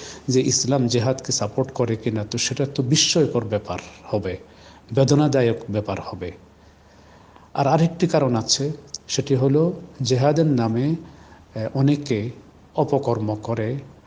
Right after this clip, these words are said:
আত্মঘাতী আক্রমণ করে এবং সাধারণ নিরীহ লোকদেরকে হত্যা করে। এই ইসলাম প্রতিষ্ঠার নামে মুসলমানদেরকে হত্যা করে, বিভিন্ন জায়গায়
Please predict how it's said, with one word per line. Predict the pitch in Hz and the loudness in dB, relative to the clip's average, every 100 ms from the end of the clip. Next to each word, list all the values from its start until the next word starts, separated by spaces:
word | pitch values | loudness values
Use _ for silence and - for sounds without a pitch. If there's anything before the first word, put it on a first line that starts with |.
| - | -8
আত্মঘাতী | 127 - 123 117 127 - 135 | -8 -2 -2 -2 -4 -2 -2
আক্রমণ | - 123 110 110 | -2 -2 -2 -2
করে | 101 117 113 107 135 - - - - - | -2 -4 -4 -4 -8 -14 -20 -20 -20 -8
এবং | 117 127 123 123 | -2 0 0 -2
সাধারণ | 131 135 127 131 139 - - | -2 0 2 2 -2 -4 0
নিরীহ | 139 127 131 131 | 2 4 4 4
লোকদেরকে | 127 110 117 - 110 | 2 0 -4 -2 -4
হত্যা | 120 - 120 | -4 -4 -4
করে। | - 107 113 139 - - - - - - - - | -2 -4 -4 -6 -12 -20 -20 -20 -20 -20 -14 -4
এই | 117 110 107 - - - - - - - | -2 -2 -4 -8 -20 -20 -20 -20 -14 -4
ইসলাম | 127 - 139 127 | -2 0 2 2
প্রতিষ্ঠার | 123 120 127 - 139 | 0 -2 -2 0 0
নামে | 127 120 113 113 143 160 160 139 | 2 2 2 2 2 0 0 0
মুসলমানদেরকে | - 147 135 135 127 - 143 | 2 4 4 4 2 2 2
হত্যা | 120 - 135 | 0 -2 -2
করে, | 135 127 139 160 | 0 0 0 0
বিভিন্ন | 117 123 123 131 | 0 2 4 2
জায়গায় | 127 127 135 139 | 2 2 2 0